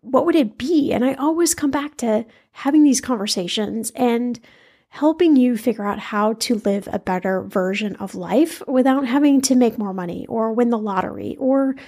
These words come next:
have anything, you know, crazy and outlandish happen to you. Like, how do you, how do you do things better with what you've got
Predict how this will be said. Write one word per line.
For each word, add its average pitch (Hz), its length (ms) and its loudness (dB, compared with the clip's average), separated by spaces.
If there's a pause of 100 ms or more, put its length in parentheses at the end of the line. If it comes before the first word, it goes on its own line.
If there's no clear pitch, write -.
(140)
have 285 180 0
anything, 339 680 2 (180)
you 302 80 -4
know, 277 140 -4
crazy 285 560 4
and 247 100 2
outlandish 254 520 0
happen 254 260 -2
to 202 160 -6
you. 180 80 -6
Like, 190 200 -8 (200)
how 339 320 -4
do 392 80 -2
you, 302 360 0 (580)
how 294 140 0
do 349 60 2
you 403 180 0
do 294 180 4
things 262 380 2
better 226 380 0
with 226 300 -4
what - 140 -6
you've 202 260 -8
got 175 480 -6